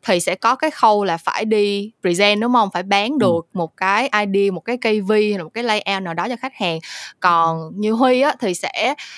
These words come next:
Speaker 1: ờ, mạnh về cái phần execution, đúng không? Triển khai những cái, những cái artwork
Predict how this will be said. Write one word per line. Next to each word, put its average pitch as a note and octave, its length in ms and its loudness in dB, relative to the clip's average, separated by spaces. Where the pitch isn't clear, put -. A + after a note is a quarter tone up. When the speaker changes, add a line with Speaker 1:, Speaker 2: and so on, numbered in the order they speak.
Speaker 1:
ờ, F3 240 2
mạnh F#3 280 -4
về F#3+ 120 0
cái B3 180 -6
phần F#3+ 180 0
execution, G#3+ 600 -2
đúng G#3 80 -2
không? A#3 160 0
Triển A3 220 -4
khai G3+ 560 0
những G#3+ 260 -6
cái, B3 640 -2
những F3 200 -8
cái A#3+ 200 -4
artwork A#3+ 480 2